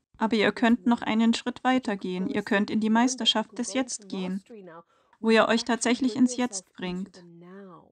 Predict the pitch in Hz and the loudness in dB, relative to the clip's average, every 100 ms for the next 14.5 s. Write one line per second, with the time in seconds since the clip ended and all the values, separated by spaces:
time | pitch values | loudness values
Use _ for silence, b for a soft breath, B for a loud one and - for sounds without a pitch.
0 | _ _ _ - 220 220 262 285 254 - | _ _ _ -2 4 6 6 6 2 2
1 | 208 214 220 196 - 208 220 220 - 208 | -2 -2 -2 -4 -2 2 2 0 -4 -4
2 | 233 - 285 311 220 202 - 196 185 180 | -6 0 0 0 -2 -4 -4 -4 -2 -2
3 | 185 190 - 240 269 - 196 190 - 220 | -4 -6 -4 0 0 -2 -6 -6 -6 -2
4 | 208 220 220 226 226 262 - 254 247 233 | 0 0 2 2 2 -2 0 4 4 4
5 | 226 240 - 247 247 233 202 - B B | 0 -4 -2 0 2 2 0 -6 B B
6 | B - - 247 269 302 220 - 233 226 | B -8 0 2 2 0 -4 0 2 6
7 | 208 214 220 233 220 220 B B _ 262 | 6 6 0 0 0 -2 B B _ -4
8 | - 254 - 240 240 247 254 - - 208 | 2 2 2 -2 0 2 0 -2 -4 -4
9 | 196 202 - 202 190 196 196 - 196 190 | -4 -6 -4 -2 0 0 -2 -4 -4 -4
10 | - 185 - 233 214 220 240 240 - 226 | -4 -6 -6 -6 -4 -2 0 0 2 -2
11 | - 190 202 - 190 190 196 196 196 208 | -2 -4 -4 -2 -2 0 0 0 0 -2
12 | 196 196 208 214 214 - 214 214 202 233 | 0 2 2 2 -4 -2 -4 -4 -6 -6
13 | - 214 196 208 233 247 247 240 - - | -12 -8 0 4 6 6 4 2 0 -6
14 | 175 196 196 214 | -2 -2 0 0